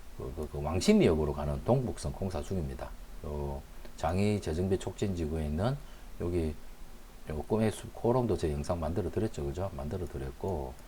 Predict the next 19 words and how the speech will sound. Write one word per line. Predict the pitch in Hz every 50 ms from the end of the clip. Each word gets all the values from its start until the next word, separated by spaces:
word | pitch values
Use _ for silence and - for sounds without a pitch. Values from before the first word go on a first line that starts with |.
| - - - - - -
요 | 104
물건 | 113 127 135 127 120 120 107
같은 | 95 87 - 90 80
경우는 | 78 78 78 80 92 104 117 113 - - - - - -
동북선도 | 131 147 180 170 143 120 - - - 92 90 90 90 117 123 135 131
지금 | - - 90 87 82
공사를 | 78 - 104 117 120 - 95 76 76 73
하고 | - - - 92
있으면서 | 71 69 - - 87 101 113 117 - - 73 67 69 69 73 76 73 69 67 67 - - - - - - - -
동북선 | - 123 147 147 131 104 - - - 120 123 131 127 120
지하 | - - 107 110 - - - - - - - - - - - - - - - - - - - - - - - - - - - -
노선이 | - - 85 85 - 110 98 101 120 151 175 - - - - - - - - - -
여기에 | 117 139 156 143 113 92 90 90 98 104 98 - -
정-, | - 85 80 80 - - - - - -
정차를 | - 80 78 78 - 101 95 85
하나 | 78 - 80 76
합니다. | 76 78 78 73 71
월계 | 67 - 95 107 110 110 110 101
사슴, | - - 151 151 - - 113 95 90